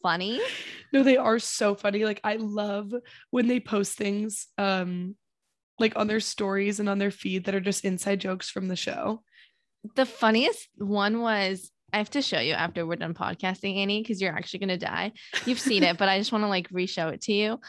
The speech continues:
Speaker 1: The one where they dress up for Halloween as, like, Prince Harry and Queen
Speaker 2: Yes.
Speaker 1: Elizabeth and, I don't know, someone else. It was pre-, it was so premium. I couldn't
Speaker 2: They're
Speaker 1: stop
Speaker 2: so
Speaker 1: laughing.
Speaker 2: funny.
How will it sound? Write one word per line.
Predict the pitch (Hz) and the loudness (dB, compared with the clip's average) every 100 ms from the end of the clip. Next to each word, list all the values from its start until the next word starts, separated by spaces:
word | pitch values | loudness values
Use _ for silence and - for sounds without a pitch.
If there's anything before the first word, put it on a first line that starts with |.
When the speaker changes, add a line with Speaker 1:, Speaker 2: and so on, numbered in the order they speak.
| - | -6
Speaker 1:
The | 233 | 0
one | 220 208 208 | 2 4 4
where | 233 | 2
they | 254 233 | 0 0
dress | 180 185 208 | 0 0 -2
up | 196 | -2
for | 220 | -2
Halloween | 202 185 180 180 165 170 190 - - - | 0 2 2 0 -2 -2 -2 -4 -10 0
as, | 208 202 | 2 2
like, | 190 185 | 0 -2
Prince | - 185 180 | -2 -2 0
Harry | 220 170 175 170 | -2 0 0 0
and | 196 | -2
Queen | - 190 185 | -2 0 6
Speaker 2:
Yes. | 220 208 202 | 8 8 4
Speaker 1:
Elizabeth | 202 208 208 - - - | 0 2 2 0 -6 0
and, | 190 180 170 165 - _ _ | 2 4 2 -4 -12 _ _
I | 180 170 | -2 0
don't | 160 | 2
know, | 165 | 0
someone | - 196 185 | 2 2 4
else. | 170 190 202 | 4 2 2
It | 196 | 2
was | 247 233 - _ _ _ _ _ _ _ | 2 0 -6 _ _ _ _ _ _ _
pre-, | - 208 - 214 | -8 -4 -2 0
it | |
was | 247 - | 0 0
so | - 320 285 247 | 0 2 2 2
premium. | 277 233 196 | 2 2 2
I | 180 214 | 2 0
couldn't | - 285 226 | 0 0 2
Speaker 2:
They're | 208 | 2
Speaker 1:
stop | 202 202 | 2 2
Speaker 2:
so | |
Speaker 1:
laughing. | 196 202 | 2 0
Speaker 2:
funny. | - 180 190 208 | -2 -4 -6 -10